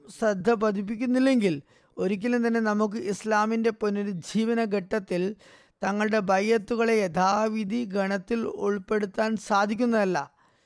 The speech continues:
നമ്മൾ തന്നെയാണ് ഇസ്ലാമിൻ്റെ വിനഷ്ട പ്രതാപത്തെ വീണ്ടും സ്ഥാപിക്കേണ്ടവർ. ഹസ്രത്ത് മസീഹ് മൗഊദ് അലൈഹി ഇസ്ലാം വരച്ചു കാണിച്ച ഈ നഖചിത്രം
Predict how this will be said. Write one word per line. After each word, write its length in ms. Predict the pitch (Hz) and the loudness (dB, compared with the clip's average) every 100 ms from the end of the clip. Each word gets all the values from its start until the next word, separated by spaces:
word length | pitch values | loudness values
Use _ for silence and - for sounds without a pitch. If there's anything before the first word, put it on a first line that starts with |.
| _ 120 160 - | _ _ _ -10
നമ്മൾ 240 | 190 214 240 | -4 0 2
തന്നെയാണ് 420 | 247 240 247 247 | 2 2 2 2
ഇസ്ലാമിൻ്റെ 720 | 240 - 233 233 240 226 240 233 | 0 0 0 2 0 2 4 4
വിനഷ്ട 440 | 220 220 208 - | 2 0 -2 -2
പ്രതാപത്തെ 640 | 220 226 226 226 220 - | -4 0 2 2 0 -2
വീണ്ടും 360 | 220 214 214 226 | -2 0 0 -2
സ്ഥാപിക്കേണ്ടവർ. 800 | - 208 202 208 220 196 156 135 _ _ _ _ _ _ _ _ _ _ | -2 -2 -2 -2 -2 -2 -2 -4 _ _ _ _ _ _ _ _ _ _
ഹസ്രത്ത് 460 | - 180 208 190 | -6 -2 -2 -2
മസീഹ് 440 | 202 196 185 233 233 | -2 -4 -4 -4 -2
മൗഊദ് 220 | 233 233 | 0 2
അലൈഹി 300 | 233 226 233 | 2 4 4
ഇസ്ലാം 580 | 233 - 226 226 233 233 | 2 0 2 4 2 0
വരച്ചു 400 | 220 220 220 247 | 2 2 0 -2
കാണിച്ച 320 | 226 226 - | 0 -2 -4
ഈ 140 | 226 220 | -4 -2
നഖചിത്രം 720 | 214 208 220 226 185 180 180 | -2 2 2 0 -4 -4 -4